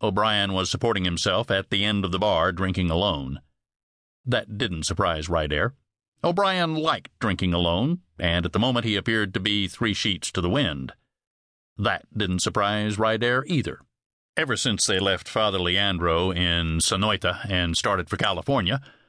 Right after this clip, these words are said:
O'Brien had been sampling the wares of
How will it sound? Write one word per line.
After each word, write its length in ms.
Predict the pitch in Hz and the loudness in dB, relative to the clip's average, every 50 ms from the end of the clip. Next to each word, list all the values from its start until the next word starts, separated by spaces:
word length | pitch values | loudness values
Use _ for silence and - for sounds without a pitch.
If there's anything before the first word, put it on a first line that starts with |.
| _ _ - | _ _ -2
O'Brien 500 | 214 214 190 208 202 196 196 190 180 165 | 0 2 2 2 2 2 2 2 0 0
had 180 | 151 165 160 143 | 0 0 0 0
been 220 | 147 143 143 131 | 0 2 2 2
sampling 460 | - - 165 143 120 - 123 113 107 | 2 2 2 0 0 0 0 0 2
the 80 | 107 101 | 2 2
wares 420 | 117 127 113 98 104 117 120 104 | 2 2 2 2 2 2 0 0
of 180 | 98 87 85 | -2 -2 -4